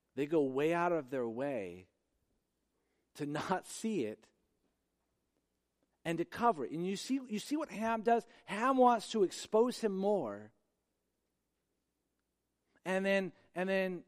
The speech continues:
and shame him more. And what what, his other two sons, they, they wanna, they wanna cover him. They,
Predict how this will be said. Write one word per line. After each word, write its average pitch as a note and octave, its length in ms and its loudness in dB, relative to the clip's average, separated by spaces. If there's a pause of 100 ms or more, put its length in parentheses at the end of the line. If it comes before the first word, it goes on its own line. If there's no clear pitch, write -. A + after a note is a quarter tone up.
(160)
and F3+ 160 -2
shame A3+ 380 4
him F#3+ 200 -2
more. C#3+ 500 2 (1700)
And F3+ 240 -2
what F#3+ 360 6 (1600)
what, F#3 160 2
his G3 160 -4
other A3+ 140 6
two A#3 120 -2
sons, G3+ 320 -2 (2250)
they, G3+ 140 0
they G#3 100 4
wanna, G#3 260 6
they G#3 80 4
wanna G3+ 200 4
cover C#4 360 4
him. A2+ 200 -12 (2000)
They, G3 180 4